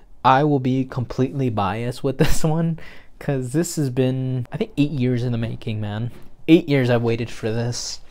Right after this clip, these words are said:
It's just, it's been too long. <laughs> I'll just say that. It's been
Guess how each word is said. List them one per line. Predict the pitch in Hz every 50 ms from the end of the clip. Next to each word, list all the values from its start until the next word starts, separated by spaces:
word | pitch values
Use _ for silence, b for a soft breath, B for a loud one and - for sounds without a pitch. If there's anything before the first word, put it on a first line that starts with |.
| b b - - - - - - -
It's | 143 139 -
just, | 165 160 - - - -
it's | 139 143 123 123
been | 127 196 -
too | 131 - - 135 123
long. | 117 120 117 - - - - - - B B B
<laughs> | B B B -
I'll | 147 147
just | 151 185 180 - -
say | - 139 131
that. | 131 - -
It's | - - -
been | - - 143 156 175 185